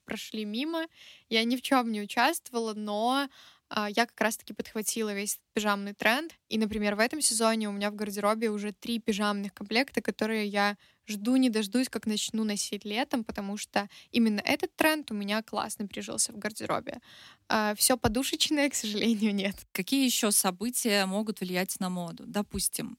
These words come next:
Speaker 2: я думаю, э, все прекрасно знают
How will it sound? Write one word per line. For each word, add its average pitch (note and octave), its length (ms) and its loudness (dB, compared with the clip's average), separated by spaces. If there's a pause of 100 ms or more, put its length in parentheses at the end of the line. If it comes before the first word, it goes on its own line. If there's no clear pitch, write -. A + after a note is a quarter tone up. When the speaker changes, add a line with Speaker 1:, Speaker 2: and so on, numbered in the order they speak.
Speaker 2:
я G#3 180 2
думаю, F#3+ 720 -2
э, F#3 320 -8
все - 180 0
прекрасно F3+ 480 -4
знают F3 440 -4